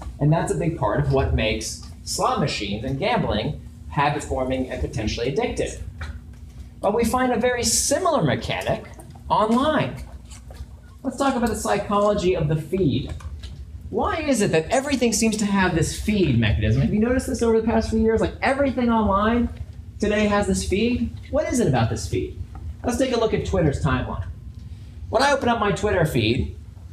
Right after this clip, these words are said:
maybe the first tweet isn't interesting, the second isn't interesting, but oh, maybe the third or fourth is interesting. And what do I have to do to get more of these rewards? What do I have to do? Just keep scrolling.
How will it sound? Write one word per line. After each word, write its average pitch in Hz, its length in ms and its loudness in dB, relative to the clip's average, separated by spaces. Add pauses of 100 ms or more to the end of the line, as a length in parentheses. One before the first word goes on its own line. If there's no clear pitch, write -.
(360)
maybe 247 240 4
the 233 100 2
first 220 340 2
tweet 196 200 4
isn't 190 200 2
interesting, 180 560 2
the 147 60 2
second 190 360 2
isn't 185 220 4
interesting, 180 400 2
but 240 120 4
oh, 330 120 4
maybe 311 180 2
the 254 180 2
third 285 280 2
or 240 80 2
fourth 311 340 0
is 202 80 4
interesting. 131 480 0 (160)
And 175 160 2
what 294 140 4
do 302 100 4
I 285 120 4
have 262 160 2
to 214 60 2
do 202 680 2
to 202 100 2
get 220 120 2
more 214 340 4
of 175 80 2
these 165 220 4
rewards? 139 440 0
What 190 60 -2
do 208 60 2
I 196 60 2
have 165 120 0
to - 0 -
do? - 240 2 (720)
Just 262 240 0
keep 277 140 0
scrolling. - 600 0